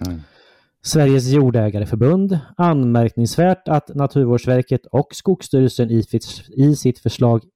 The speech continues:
Speaker 2: eh, inte tar hänsyn till egendomsskyddet. Eh, L R F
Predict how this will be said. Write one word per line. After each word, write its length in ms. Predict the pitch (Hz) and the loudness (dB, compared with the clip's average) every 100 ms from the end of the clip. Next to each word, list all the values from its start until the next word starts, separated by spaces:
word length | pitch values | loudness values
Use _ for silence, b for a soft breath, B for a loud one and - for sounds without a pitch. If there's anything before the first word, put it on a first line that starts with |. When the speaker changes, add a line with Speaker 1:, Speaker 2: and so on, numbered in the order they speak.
| _ - | _ -2
Speaker 2:
eh, 440 | 113 110 107 113 | 2 2 2 2
inte 260 | 175 160 147 | 2 0 -2
tar 140 | 143 | -2
hänsyn 500 | 127 135 117 - 113 | 0 0 0 -2 -4
till 180 | - 123 | -2 0
egendomsskyddet. 1120 | 113 101 98 101 - - - 170 175 180 196 - - _ 240 - _ B B B B B B | 0 0 -2 -2 -4 -12 -2 0 0 0 -2 -4 -20 _ -20 -20 _ B B B B B B
Eh, 500 | 143 135 127 120 120 120 - | 0 2 2 2 2 0 0
L 260 | 143 120 | 2 4
R 80 | 117 202 | 4 2
F 240 | - | -2